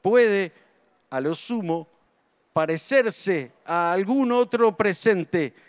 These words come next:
ya confinado en el pasado, tener alguna semejanza con él, pero ya sabemos que la repetición no existe.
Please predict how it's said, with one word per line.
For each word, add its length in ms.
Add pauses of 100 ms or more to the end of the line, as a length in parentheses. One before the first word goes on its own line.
(160)
ya 520
confinado 1000 (400)
en 160
el 100
pasado, 580 (540)
tener 540 (380)
alguna 640 (280)
semejanza 1080 (420)
con 240
él, 340 (720)
pero 520
ya 240
sabemos 760 (420)
que 140
la 320
repetición 1120
no 120
existe. 680